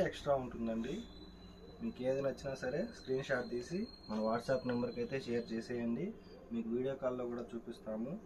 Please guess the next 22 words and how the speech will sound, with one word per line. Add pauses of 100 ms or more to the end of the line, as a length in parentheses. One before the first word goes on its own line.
(1200)
వీడియో
తీసి
కూడా
పంపిస్తామండి. (1900)
నెక్స్ట్
అయితే (840)
పైతానీలోనే (120)
మనకి
డిజైన్
చేంజ్
అవుతుంది, (480)
బుటా
కూడా (120)
చేంజ్
అవుతుందండి. (100)
షార్ట్
పళ్ళు
వస్తుంది. (500)
పైతాని
బార్డర్
చూడండి
ఎంత